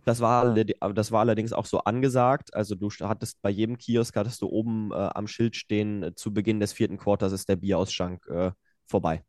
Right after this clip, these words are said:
Also nur, es ging auch erst um dreizehn Uhr dreißig mit dem Bierausschank los, ähm,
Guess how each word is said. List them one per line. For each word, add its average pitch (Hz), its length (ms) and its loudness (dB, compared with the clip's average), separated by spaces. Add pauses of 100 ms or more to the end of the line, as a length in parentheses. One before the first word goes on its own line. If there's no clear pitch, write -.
(160)
Also 98 180 -2
nur, 104 380 2 (320)
es - 160 -8
ging 120 180 2
auch - 240 0
erst 110 220 0
um 107 80 0
dreizehn 107 360 2
Uhr 101 80 0
dreißig 107 380 2
mit 107 160 -4
dem 101 120 -6
Bierausschank 98 520 2
los, 131 400 0 (920)
ähm, 104 440 0